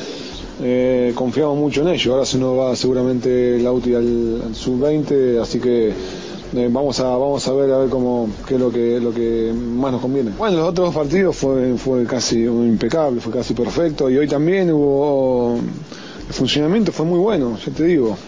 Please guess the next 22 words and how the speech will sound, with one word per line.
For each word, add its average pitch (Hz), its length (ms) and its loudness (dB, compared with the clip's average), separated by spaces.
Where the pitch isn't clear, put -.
no, 131 240 0
no, 131 380 0
nos 123 100 -4
crearon 160 280 0
una 160 180 2
sola 190 220 0
situación 143 680 -2
de 123 840 -2
riesgo 135 360 2
de 120 180 0
jugada, 180 540 0
y 131 60 -4
después 139 380 0
los 135 200 2
otros, 123 160 -2
los 117 100 2
dos 127 140 2
tiros 117 180 2
libres 127 300 2
eso 120 140 -2
que, 113 500 -2
que 110 80 -6